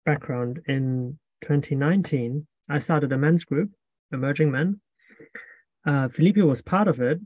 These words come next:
and then later became my co-facilitator. And now we're running, um, this men's group, which is open. We have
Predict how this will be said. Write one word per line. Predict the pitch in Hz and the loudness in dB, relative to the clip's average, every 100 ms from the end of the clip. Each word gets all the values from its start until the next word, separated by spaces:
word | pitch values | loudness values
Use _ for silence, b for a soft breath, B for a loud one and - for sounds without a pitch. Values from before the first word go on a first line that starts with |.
| - | -6
and | 151 147 | 0 2
then | 143 139 | 2 2
later | 160 185 165 143 | 0 0 0 0
became | 139 - 139 135 131 139 _ | -2 -4 -4 -4 -4 -8 _
my | 139 127 123 123 - | -6 -4 -2 -4 -2
co-facilitator. | - 147 139 - 131 117 123 113 - 127 - _ _ _ _ _ _ | 0 2 0 -4 -6 -6 -6 -8 -10 -14 -16 _ _ _ _ _ _
And | 139 127 | -4 -2
now | 127 123 127 | 0 0 0
we're | 127 | 0
running, | 123 131 131 127 127 123 _ _ _ | 0 0 0 -2 -4 -10 _ _ _
um, | 139 123 120 | -8 -6 -6
this | 117 120 110 - - - | -6 -6 -6 -14 -14 -2
men's | 147 147 - | 2 2 4
group, | 156 147 147 _ | 4 4 2 _
which | 151 120 | -12 -8
is | 127 110 - - | -8 -10 -14 0
open. | 180 175 175 147 | 0 4 4 4
We | |
have | 135 127 | 2 -2